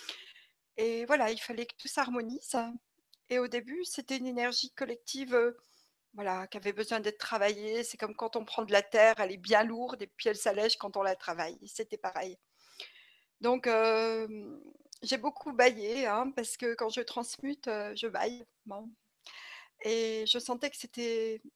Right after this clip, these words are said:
j'avais besoin de beaucoup transmuter, beaucoup bâiller au début. Et petit à petit, ça s'est allégé, euh, quand j'ai commencé à mettre la, la petite musique, euh, les petits instruments en route,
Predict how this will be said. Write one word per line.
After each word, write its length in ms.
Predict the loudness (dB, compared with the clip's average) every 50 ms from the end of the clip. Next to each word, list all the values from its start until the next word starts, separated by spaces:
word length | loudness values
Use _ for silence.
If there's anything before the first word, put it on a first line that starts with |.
| _ _ _ -4
j'avais 220 | 0 2 2 2
besoin 260 | 2 2 4 4 4
de 60 | 4
beaucoup 320 | 0 -6 -8 -10 -10 -10 -10
transmuter, 640 | -2 0 2 2 2 -2 -6 -8 -4 -2 0 0 0
beaucoup 260 | -2 -8 -14 -4 0
bâiller 340 | 0 0 2 2 0 0 0
au 60 | 0
début. 320 | -4 -6 -8 -10 -12 -14 -14 _ _ _ _ _ -20 -20 -20 -20 -20 _ -10
Et 60 | -6
petit 400 | -4 -4 -2 0 0 0 2 2
à 60 | 2
petit, 300 | 2 0 -4 -2 -2 -2
ça 180 | 0 0 -2 -2
s'est 140 | 0 2 0
allégé, 600 | 2 2 4 4 4 4 4 2 0 0 -2 -2
euh, 60 | -2 -4 -6 -8 -12 -12 -14 -16 -18 -18 _ _ _ _ _ _ _ _ _ _ _ _ _ -20 -20 -20 _ _ _ _
quand 120 | -8 -2 0
j'ai 120 | 0 0
commencé 380 | 0 -2 -2 -2 -2 0 0 0
à 80 | 0 0
mettre 260 | -2 -4 -2 -2 -2
la, 280 | -2 -2 -2 -6 -8
la 100 | -10 -12
petite 280 | -12 -12 -12 -12 -10 -10
musique, 440 | -10 -8 -8 -10 -10 -12 -6 -4 -2
euh, 280 | 0 0 0 -2 -6
les 100 | -8 -10 -10
petits 240 | -12 -12 -6 -4 -4
instruments 500 | -4 -4 -6 -8 -6 -2 0 0 0 0
en 20 |
route, 300 | -2 -4 -8 -6 2